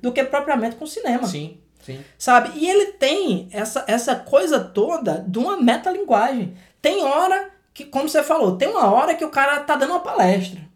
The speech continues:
Speaker 1: E tem o, o, o, vamos dizer, o eixo da ação visual não tem nada a ver com isso.
Speaker 2: Isso.
Speaker 1: Tá Igor dirigindo, tá no... Tem outra hora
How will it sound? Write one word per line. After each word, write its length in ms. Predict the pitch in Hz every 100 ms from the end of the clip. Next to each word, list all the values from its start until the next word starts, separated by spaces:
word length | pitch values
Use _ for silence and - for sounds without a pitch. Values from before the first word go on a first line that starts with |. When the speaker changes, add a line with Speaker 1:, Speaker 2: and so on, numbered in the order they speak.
| _ -
Speaker 1:
E 360 | 202 226 240 -
tem 100 | 220
o, 80 | 254
o, 240 | 220 - 185
o, 340 | 185 165 175
vamos 220 | 160 190 220
dizer, 240 | 196 185
o 180 | 247 233
eixo 300 | 240 302 240
da 200 | 208 196
ação 340 | 185 208 208
visual 320 | 180 160 175
não 60 | 247
tem 120 | -
nada 180 | - 269
a 40 |
ver 160 | 233 220
com 80 | 190
isso. 220 | 143 - 135
Speaker 2:
Isso. 260 | 131 120
Speaker 1:
Tá 140 | 190 196
Igor 280 | 233 247
dirigindo, 400 | 240 254 185 226
tá 60 | 254
no... 120 | 269 - - - -
Tem 160 | 339
outra 380 | 330 392 349 240
hora 420 | 233 349 359 185